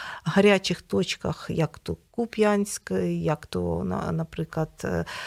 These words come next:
ну, газета для Бахмута, вона продовжує, е, тепер надходити до хабів,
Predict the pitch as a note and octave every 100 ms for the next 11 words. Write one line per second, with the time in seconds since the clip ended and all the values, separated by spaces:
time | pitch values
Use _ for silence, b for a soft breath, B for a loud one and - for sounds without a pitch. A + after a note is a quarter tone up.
0 | B B D#3+ D#3 F3+ F#3+ F3+ E3+ F3 F3
1 | - F3+ F3+ F3+ F3 - F3 G3+ F3 E3
2 | F3 - - D#3+ - E3 F3 - E3+ -
3 | F3 F3+ E3 E3 - F3 D#3 F3 E3+ F3
4 | - E3 D#3+ G3+ -